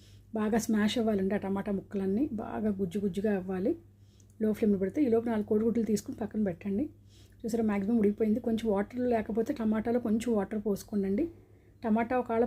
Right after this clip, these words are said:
పుల్లగా లేకపోతే కనుక కొంచెం చింతపండు గుజ్జు వేసుకున్న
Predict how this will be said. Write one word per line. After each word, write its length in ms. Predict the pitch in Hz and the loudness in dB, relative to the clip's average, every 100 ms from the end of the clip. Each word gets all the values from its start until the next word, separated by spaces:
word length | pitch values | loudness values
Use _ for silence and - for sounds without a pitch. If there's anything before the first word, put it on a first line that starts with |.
| 240 | 0
పుల్లగా 340 | 220 220 240 247 | 0 2 4 4
లేకపోతే 460 | 208 208 208 226 226 208 | 4 0 0 0 0 0
కనుక 220 | 196 196 196 190 - | 0 0 -4 -4 -6
కొంచెం 360 | 247 262 247 285 269 - - | -2 0 4 4 2 -2 -6
చింతపండు 480 | 226 214 247 240 240 226 196 | -4 0 4 6 6 6 2
గుజ్జు 220 | 202 180 226 | -2 2 6
వేసుకున్న 340 | 226 226 247 | 6 4 -2